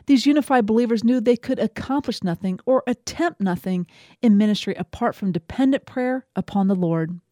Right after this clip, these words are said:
Carey, always a careful student of Scripture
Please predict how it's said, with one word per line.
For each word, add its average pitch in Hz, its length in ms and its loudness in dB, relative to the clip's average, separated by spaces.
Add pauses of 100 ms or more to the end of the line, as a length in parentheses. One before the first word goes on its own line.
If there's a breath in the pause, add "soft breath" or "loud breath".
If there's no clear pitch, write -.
(460 soft breath)
Carey, 269 460 -2
always 214 380 4
a 156 60 -4
careful - 380 -8
student 190 440 -4
of 170 120 -6
Scripture 233 600 -6